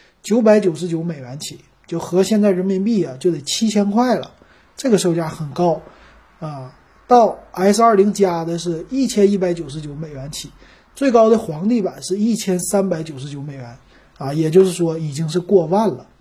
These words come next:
啊，这么一个售价哈，和苹果是真是对着干的啊。今年买手机的人只能是土豪了，我觉得皇帝版的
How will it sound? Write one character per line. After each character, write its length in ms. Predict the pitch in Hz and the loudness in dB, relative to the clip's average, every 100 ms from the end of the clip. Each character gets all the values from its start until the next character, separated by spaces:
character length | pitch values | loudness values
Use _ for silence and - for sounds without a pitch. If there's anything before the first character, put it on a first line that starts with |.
| _ _ | _ _
啊， 180 | 135 135 | -20 0
这 100 | 240 | 2
么 100 | 208 | 4
一 120 | 156 | 0
个 100 | 143 | -6
售 180 | 147 156 | -8 -8
价 200 | 139 139 | -8 -10
哈， 240 | 131 123 - _ _ _ _ _ _ _ _ _ _ _ _ _ | -10 -12 -14 _ _ _ _ _ _ _ _ _ _ _ _ _
和 200 | - 226 | 0 2
苹 240 | 220 214 | 6 8
果 200 | 220 180 | 8 4
是 120 | 147 175 | -2 2
真 220 | 185 175 | 2 4
是 100 | 180 | 0
对 220 | 233 190 | 2 2
着 80 | 160 | 4
干 260 | 202 175 | 0 0
的 60 | 135 | -6
啊。 240 | 127 120 _ | -16 -18 _
今 160 | - 214 | -6 0
年 180 | 214 202 | 2 2
买 160 | 202 | 2
手 200 | 214 180 | 2 -2
机 200 | 147 156 | -4 -6
的 120 | 156 170 | -2 -2
人 260 | 135 127 - - | -4 -14 -18 -6
只 160 | 170 | 0
能 160 | 170 185 | 2 4
是 100 | 202 | 2
土 180 | - 147 | 0 -8
豪 240 | 120 123 | -10 -10
了， 200 | 139 135 - | -10 -12 -12
我 100 | 143 | -8
觉 220 | 135 135 | -6 -4
得 140 | 139 139 | -6 -8
皇 280 | - 143 | -6 0
帝 120 | 180 180 | 4 4
版 240 | - - | 2 -12
的 80 | - | -20